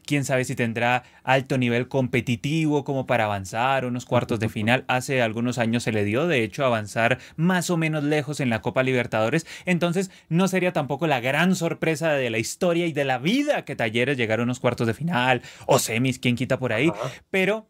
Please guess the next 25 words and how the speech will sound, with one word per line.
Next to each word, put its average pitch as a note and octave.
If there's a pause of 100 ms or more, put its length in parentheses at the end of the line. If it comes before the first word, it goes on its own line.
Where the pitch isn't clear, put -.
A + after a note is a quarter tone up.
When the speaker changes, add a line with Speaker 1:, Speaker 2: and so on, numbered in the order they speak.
(140)
Speaker 1:
a G#2
priori, A#2
lo B2+
que B2+
esperas G3+
de C3+
Talleres, A#2 (160)
tú C3+
ves E3
el E3
escudo E3+
y F#3
dices, F#3+
"Mm, D4+ (380)
este E3
argentino, G#3+
buena D#3+
convocatoria D#3
la E3
T". F#3 (280)
Entonces B2 (240)
puede D3+
llegar A2
lejos. - (180)
Bueno, D#3+